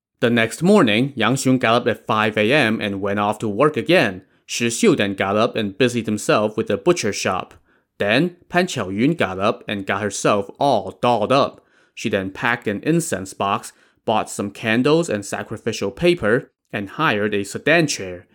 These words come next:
Shi Xiu was too busy to pay any attention to what she was doing. After breakfast, around nine A M, both Mister Pan and the maid also got dressed up, and Mister Pan went to tell Shi Xiu, "I have to trouble you to watch over the business today.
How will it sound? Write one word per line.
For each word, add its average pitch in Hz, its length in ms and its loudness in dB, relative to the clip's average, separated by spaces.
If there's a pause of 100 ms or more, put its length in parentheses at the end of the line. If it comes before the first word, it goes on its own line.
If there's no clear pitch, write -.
(180)
Shi - 220 -4
Xiu 113 320 2
was 98 200 -2
too 175 220 2
busy 110 360 0
to 101 100 -6
pay 117 220 -6
any 127 320 0
attention 104 500 -6
to 98 100 -12
what 104 320 -2
she 160 300 -2
was 98 220 -2
doing. 104 460 -4 (1000)
After 117 340 0
breakfast, 143 680 0 (180)
around 101 320 0
nine 107 280 0
A 104 140 0
M, 135 380 2 (240)
both 196 280 4
Mister 104 280 -4
Pan 143 400 0
and 143 240 2
the 104 60 -2
maid 107 420 2
also 110 300 -2
got 95 220 -8
dressed 101 340 -4
up, 151 260 0 (240)
and 143 180 2
Mister 104 280 -4
Pan 123 380 0
went 107 180 0
to - 80 -2
tell 98 280 -2
Shi 101 200 -6
Xiu, 101 400 0 (560)
"I 107 120 -4
have 104 160 -6
to 110 100 -4
trouble 170 420 2
you 123 300 4
to 110 140 -8
watch 104 360 0
over 123 280 0
the 104 80 -2
business 127 500 0
today. 117 480 0